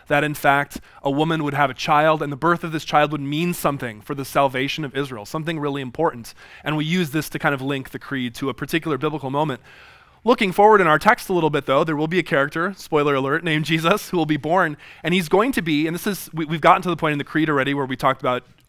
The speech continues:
"I believe in Jesus Christ, his only son." What does it mean for God to have a son? Truly, in the New Testament story, as we'll get to it here in a few weeks, um, Jesus is born into the world through a woman, and this woman is named Mary.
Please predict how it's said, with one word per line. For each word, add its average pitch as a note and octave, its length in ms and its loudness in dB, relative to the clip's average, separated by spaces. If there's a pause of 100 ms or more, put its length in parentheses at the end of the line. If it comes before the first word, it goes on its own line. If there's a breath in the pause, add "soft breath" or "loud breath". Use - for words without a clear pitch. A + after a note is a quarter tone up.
"I B2 100 -2
believe C#3 220 -2
in C3+ 100 -6
Jesus C3+ 320 -6
Christ, C3 380 -2 (300 loud breath)
his D3 260 -2
only C#3+ 320 -2
son." C3+ 400 -4
What C#3+ 80 -2
does C#3+ 140 -4
it - 20 -6
mean C#3 180 -4
for C#3 140 -4
God B2+ 200 0
to C3 60 -2
have A#2+ 140 -2
a A#2 60 -12
son? D3 360 -2 (380 loud breath)
Truly, A3+ 380 0
in F3 80 0
the E3+ 80 0
New F#3+ 80 0
Testament F3 400 2
story, F3+ 340 2
as C#3+ 120 -2
we'll D3+ 100 -4
get E3 160 -2
to F#3 140 -4
it D3 80 -4
here D3 120 -4
in C#3+ 60 -4
a C3 40 -6
few D#3 180 -4
weeks, F3+ 440 -8 (800)
um, C#3 500 -4 (420)
Jesus F3+ 360 -2
is F3 140 -4
born D3+ 360 4
into F#3 220 0
the F3+ 80 0
world E3+ 480 0
through F3+ 320 2
a E3+ 60 4
woman, C#3+ 340 2
and B2+ 80 -8
this C#3+ 160 -6
woman D3+ 180 -2
is C#3+ 160 -4
named C#3 280 -4
Mary. C3 420 -4